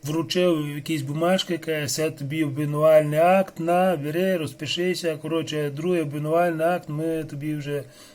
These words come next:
ми тобі дали, все, коротше, йди». Тобто ніякого адвоката, нікого, просто прийшов в банк, каже: «Бери, все, йди. Ти, коротше, т-, тобі ми виправили, на, бери, читай».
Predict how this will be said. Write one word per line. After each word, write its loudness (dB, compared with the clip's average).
ми -6
тобі -6
дали, 2
все, -6
коротше, -12
йди». -6
Тобто -14
ніякого 0
адвоката, -6
нікого, -4
просто -6
прийшов -4
в -4
банк, 2
каже: -4
«Бери, 0
все, -4
йди. -8
Ти, -4
коротше, -2
т-, -6
тобі -4
ми -4
виправили, -2
на, 0
бери, -6
читай». -6